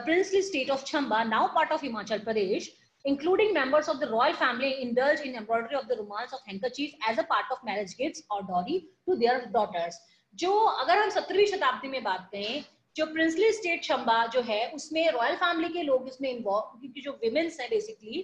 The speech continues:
तो इस handkerchief को क्या बनाती थी, बनाया करती थी और इसका प्रयोग कहाँ की थी, जैसे marriage gift और dowry, जैसे दहेज में या साथ में जो दिया जाता है, as a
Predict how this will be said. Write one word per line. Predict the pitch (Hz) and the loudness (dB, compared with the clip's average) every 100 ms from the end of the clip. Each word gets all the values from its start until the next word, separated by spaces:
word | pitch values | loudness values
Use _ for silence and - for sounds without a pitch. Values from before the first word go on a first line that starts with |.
| - _ _ | -8 _ _
तो | 302 | 0
इस | 403 403 302 285 262 | 2 2 -2 -2 -4
handkerchief | 254 254 - 320 320 | -4 0 0 0 -2
को | 330 | -4
क्या | 330 370 | 0 2
बनाती | 349 294 254 - 262 | 2 0 -2 -6 -12
थी, | 277 311 | -6 -4
बनाया | 247 214 262 | 0 0 2
करती | 302 277 285 | 2 0 -2
थी | 349 | -2
और | 302 | -2
इसका | - 330 | 0 -4
प्रयोग | 330 302 359 | -2 -2 -2
कहाँ | 339 320 | -4 -4
की | 311 | -6
थी, | 320 | -6
जैसे | 370 359 | -6 -4
marriage | 277 269 349 | -2 0 0
gift | 302 - 302 311 208 - - _ _ - | -2 -2 -4 -2 -6 -8 -12 _ _ -2
और | 262 254 254 - - | 0 2 -2 -10 -2
dowry, | 294 269 262 | 2 2 2
जैसे | 226 302 | -4 -6
दहेज | 254 254 285 269 | -4 -2 -4 -4
में | 277 | -4
या | |
साथ | 285 240 208 | -2 -2 -4
में | 269 | -6
जो | 285 240 | -8 -4
दिया | 233 214 226 208 | -2 0 0 0
जाता | 202 165 | -2 -6
है, | 180 208 370 - _ _ _ _ 254 | -4 -2 -4 -6 _ _ _ _ 2
as | 277 277 | 4 6
a | 359 370 415 | 6 8 6